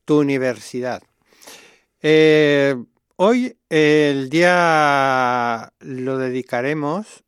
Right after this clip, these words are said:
eh, a una de nuestras joyas, eh, que es la uva monastrell. Y entonces vamos,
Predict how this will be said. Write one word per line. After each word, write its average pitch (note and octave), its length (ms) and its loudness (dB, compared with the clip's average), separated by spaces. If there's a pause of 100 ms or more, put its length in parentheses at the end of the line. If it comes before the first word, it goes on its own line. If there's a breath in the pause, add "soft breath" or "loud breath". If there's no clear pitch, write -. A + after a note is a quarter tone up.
eh, A#2 720 -10 (260)
a D3 380 -2 (560)
una C#3+ 260 -6
de C#3+ 140 -4
nuestras A#2+ 640 -12
joyas, D#3+ 720 -4 (480 soft breath)
eh, C3 340 -6
que A#2+ 160 -8
es C#3 160 -12
la A#2 100 -8
uva A#2 220 -14
monastrell. B2 800 -18 (520)
Y C3 80 -16
entonces D3 880 -10 (460 loud breath)
vamos, E3 760 -2